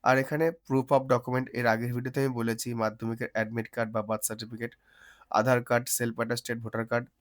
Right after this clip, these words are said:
মার্কশিট, মাধ্যমিকের পাসবুক, ব্যাংকের চেক, এই সমস্ত কিছু আপনাদের লাগবে। তো এখানে যেটা বলা হচ্ছে পনেরোশো টাকা মা-, মাসে দেওয়া হবে, সবই কিন্তু সেলফ অ্যাটেস্টেড ডকুমেন্ট লাগবে। আর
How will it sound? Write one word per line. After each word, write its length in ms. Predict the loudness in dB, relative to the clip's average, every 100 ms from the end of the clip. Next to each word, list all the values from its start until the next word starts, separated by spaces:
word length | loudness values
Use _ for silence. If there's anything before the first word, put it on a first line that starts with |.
| _ _ _ _ _ _ _ _ -6
মার্কশিট, 480 | 2 2 2 -2 -2 2
মাধ্যমিকের 560 | 0 2 0 0 -2
পাসবুক, 460 | 0 0 0 -4 -6
ব্যাংকের 420 | 0 0 0 -4 -6 -12
চেক, 180 | -6 -6 _ -4
এই 120 | -2
সমস্ত 340 | -2 -2 -2 -2
কিছু 220 | -4 -4
আপনাদের 320 | -6 -6 -4
লাগবে। 360 | 0 -2 -2 -18 _ _ _ _ _ _ _ _ _
তো 60 | -2
এখানে 380 | 0 4 4 4
যেটা 280 | 0 2 4
বলা 240 | 6 6
হচ্ছে 240 | 4 2
পনেরোশো 400 | -4 -2 -4 0
টাকা 240 | 0 0 -2 -4
মা-, 220 | -4 -4
মাসে 260 | 0 0 0
দেওয়া 240 | 2 4
হবে, 220 | 4 2 -4 _ _ _ -20 -20 _ _ _ _ _ -18 -6
সবই 340 | 0 2 2
কিন্তু 260 | 0 -2 0
সেলফ 240 | 0 0
অ্যাটেস্টেড 360 | 2 0 0 -2
ডকুমেন্ট 420 | -4 -2 -6 -2
লাগবে। 320 | -2 -2 -6 -10 _ _ _ _ _ _ _ _ _ -14 -2
আর 140 | 2